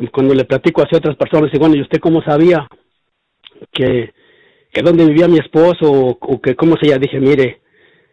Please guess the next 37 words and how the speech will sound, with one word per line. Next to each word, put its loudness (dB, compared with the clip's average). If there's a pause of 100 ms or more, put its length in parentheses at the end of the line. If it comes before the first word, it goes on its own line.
(240)
el -4
Espíritu -4
Santo -4 (440)
me -12
toca, 0
y 0
él 2
es -8
el -6
que, -6
como -2
el -4
que -4
nos 0
guía 0
a -8
todos, 0 (120)
el -6
Espíritu -2
Santo -2
nos 0
guía -2
a -6
todos, -4
y -14
a -10
mí -6
también 0
me 2
guía. -4 (800)
Entonces, 0 (300)
yo, 0
este, -10 (640)
él 2
me 4
guía 0 (220)
por, -14